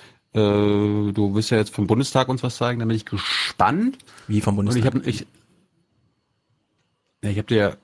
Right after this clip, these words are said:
Speaker 1: du hast gestern gesagt, dass du dir die Bundestagsdebatte anguckst zu, zu der Seenotrettung. Das
Speaker 2: Nee.
Speaker 1: wolltest du mitbringen.
Speaker 2: Das wollte ich
Speaker 1: Doch.
Speaker 2: mitbringen? Nein.
Speaker 1: Ja?
Speaker 2: Ich hab,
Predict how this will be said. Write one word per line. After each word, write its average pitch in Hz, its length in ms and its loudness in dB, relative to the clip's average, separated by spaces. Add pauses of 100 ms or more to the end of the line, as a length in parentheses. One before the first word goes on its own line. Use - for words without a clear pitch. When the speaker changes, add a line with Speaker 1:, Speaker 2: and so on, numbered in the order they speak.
(180)
Speaker 1:
du 107 80 0
hast 104 100 0
gestern 117 240 2
gesagt, 123 260 2
dass 120 120 -2
du 127 80 0
dir 117 80 2
die 117 80 2
Bundestagsdebatte 104 680 0
anguckst 95 300 -4
zu, 95 200 0
zu 107 140 -2
der 98 120 4
Seenotrettung. 101 560 0 (560)
Das 101 100 -4
Speaker 2:
Nee. 95 80 -2
Speaker 1:
wolltest 107 220 2
du - 60 2
mitbringen. 101 360 -2 (380)
Speaker 2:
Das - 100 -6
wollte 117 140 4
ich 127 60 2
Speaker 1:
Doch. - 20 2
Speaker 2:
mitbringen? 240 400 0
Nein. 123 440 -2 (220)
Speaker 1:
Ja? 214 260 2 (120)
Speaker 2:
Ich - 120 0
hab, - 120 0